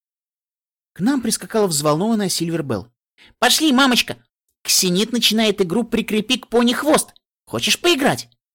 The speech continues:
Соломенно-гривая кобылка начала дёргать Дидзиду прочь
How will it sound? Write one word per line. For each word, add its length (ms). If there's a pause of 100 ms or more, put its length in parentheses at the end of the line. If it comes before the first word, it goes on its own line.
(800)
Соломенно-гривая 1120
кобылка 560
начала 320
дёргать 420
Дидзиду 500
прочь 360